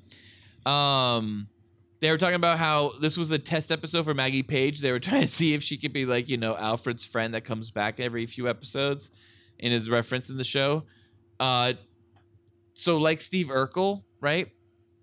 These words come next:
But this is a failed attempt because we never mentioned her again.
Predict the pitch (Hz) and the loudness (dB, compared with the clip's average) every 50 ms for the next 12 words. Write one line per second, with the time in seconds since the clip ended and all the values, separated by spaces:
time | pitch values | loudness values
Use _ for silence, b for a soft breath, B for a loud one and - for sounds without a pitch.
0 | _ - 147 139 - - 123 135 127 - 139 131 120 120 104 - - 120 117 113 | _ -2 0 0 -2 0 -2 -2 -2 -2 -6 -6 -4 -6 -6 -2 0 0 2 2
1 | 107 113 107 - 123 113 117 - 117 120 110 104 110 107 104 107 107 107 104 107 | 0 -2 -4 -4 -4 -4 -4 -6 -6 -6 -6 -6 -6 -6 -4 -2 -2 -2 -2 -2
2 | 107 104 104 107 104 - 110 107 113 107 98 98 95 - 90 85 85 98 110 123 | -4 -4 -6 -6 -8 -10 -10 -8 -6 -6 -6 -6 -6 -6 -6 -4 -4 -4 -6 -8